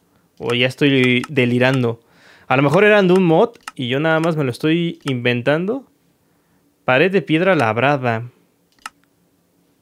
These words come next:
Ah, pared de andesita. Es que son paredes. La verdad no tiene nada de especial. Pero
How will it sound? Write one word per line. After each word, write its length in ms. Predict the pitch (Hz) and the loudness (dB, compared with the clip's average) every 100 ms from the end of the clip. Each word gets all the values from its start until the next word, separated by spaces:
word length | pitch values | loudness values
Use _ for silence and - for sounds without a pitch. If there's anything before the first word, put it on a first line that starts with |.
| _ - | _ -10
Ah, 260 | 143 131 131 | -4 -4 -2
pared 260 | 120 120 139 | -2 0 0
de 140 | 135 | -2
andesita. 840 | 123 117 120 - 185 180 - 185 - | -2 -6 -8 -8 -10 -8 -4 -4 -4
Es 220 | - - | -16 -14
que 100 | - | -6
son 220 | - 254 | -4 0
paredes. 640 | 190 131 139 135 208 - - - | 0 4 4 2 0 -4 -18 -18
La 160 | 151 117 | -8 -4
verdad 300 | 117 127 147 | 0 0 -2
no 500 | 147 139 135 131 131 | -2 -2 -2 -4 -4
tiene 220 | 135 135 | -6 -4
nada 300 | 131 127 135 | -4 -4 -4
de 100 | 117 | -4
especial. 600 | 113 - 110 127 139 156 _ _ _ _ _ _ - _ _ _ _ _ _ - - | -6 -8 -6 -2 -2 -2 _ _ _ _ _ _ -20 _ _ _ _ _ _ -20 -6
Pero 960 | 131 123 123 123 123 123 120 120 120 | -2 0 2 0 0 0 -2 -4 -6